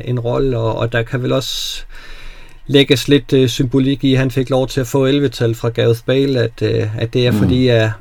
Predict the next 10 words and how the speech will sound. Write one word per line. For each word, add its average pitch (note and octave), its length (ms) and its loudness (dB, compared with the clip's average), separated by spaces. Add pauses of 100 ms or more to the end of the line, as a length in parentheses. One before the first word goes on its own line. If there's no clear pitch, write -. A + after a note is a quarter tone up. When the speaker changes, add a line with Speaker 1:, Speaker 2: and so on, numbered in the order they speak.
(140)
Speaker 1:
at B2+ 120 -2
man B2 140 4
har B2+ 140 4
lidt, C3 280 0
øh, A#2+ 100 4
lidt B2 160 0
større C3 280 2
planer B2 340 0
med B2 180 2
ham. A#2+ 260 0